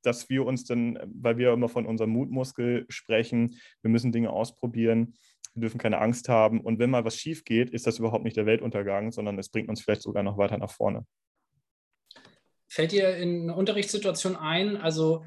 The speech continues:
Speaker 2: wo genau dieses Neue entstehen kann? Vielleicht eine Unterrichtsphase, wo man sagen kann, durch Digitalität können wir hier was Neues schaffen, vielleicht auch unter uns Kollegen auch im, im Austausch. Fällt dir da was ein?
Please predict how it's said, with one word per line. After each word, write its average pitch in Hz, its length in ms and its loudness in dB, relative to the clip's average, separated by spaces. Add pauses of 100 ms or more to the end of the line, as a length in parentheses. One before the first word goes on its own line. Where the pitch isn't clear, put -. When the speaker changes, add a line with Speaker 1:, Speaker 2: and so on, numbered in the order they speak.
(260)
Speaker 2:
wo 185 760 -2 (100)
genau 165 420 2
dieses 165 320 -2
Neue 180 360 2
entstehen 160 600 -4
kann? 220 580 -4
Vielleicht 160 460 -2
eine 156 160 -6
Unterrichtsphase, 190 1200 0
wo 160 80 -2
man 165 160 0
sagen 160 300 0
kann, 160 420 -6 (220)
durch 196 360 2
Digitalität 180 1160 -2 (480)
können 180 320 0
wir 180 120 -2
hier 165 580 2 (560)
was 147 200 0
Neues 160 360 2
schaffen, 185 360 -2
vielleicht 170 500 0
auch 180 420 4
unter 202 380 0
uns 180 240 -4
Kollegen 196 600 -6
auch 196 420 -4
im, 170 220 -4
im 160 160 -8
Austausch. 180 460 -2
Fällt 180 180 -2
dir 170 40 -8
da 165 100 -2
was 151 180 -8
ein? 214 320 -8